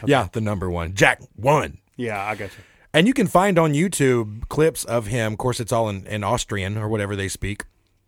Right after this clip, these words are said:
Speaker 2: But he's a suave, debonair-looking dude sitting there
Speaker 1: Yeah.
Speaker 2: in his white, full white,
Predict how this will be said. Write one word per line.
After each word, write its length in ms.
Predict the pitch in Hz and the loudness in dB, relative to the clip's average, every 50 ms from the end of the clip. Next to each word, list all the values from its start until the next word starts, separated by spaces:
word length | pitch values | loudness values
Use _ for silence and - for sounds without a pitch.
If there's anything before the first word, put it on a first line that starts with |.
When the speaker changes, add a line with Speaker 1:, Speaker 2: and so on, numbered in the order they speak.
| _ _ _ _ - - - | _ _ _ _ -12 -8 0
Speaker 2:
But 320 | 117 135 131 120 120 - - _ | 2 2 4 2 2 -2 -8 _
he's 220 | - 143 185 165 185 | -2 -2 0 0 0
a 40 | |
suave, 520 | 170 - - 123 123 123 123 135 151 139 113 | -2 -2 -2 0 2 2 2 2 2 0 0
debonair-looking 760 | 123 123 135 143 147 135 127 135 143 135 139 135 - 143 139 | -2 -2 -2 -2 -2 -2 -2 0 0 0 0 -2 -2 -4 -4
dude 320 | 127 139 165 208 214 123 | -2 -2 -2 -2 -4 -8
sitting 240 | - - 110 95 95 | -8 -8 -8 -6 -4
there 120 | 98 101 127 | -4 0 0
Speaker 1:
Yeah. 80 | 143 175 | 2 0
Speaker 2:
in 40 | |
his 140 | 104 92 87 | 0 -2 -4
white, 380 | 98 104 107 110 104 98 - _ | -4 -2 -2 -2 -2 -4 -8 _
full 380 | - - - 135 120 113 107 | -18 -4 -2 0 0 0 0
white, 300 | 104 107 110 107 101 - | -2 -2 -2 -4 -4 -8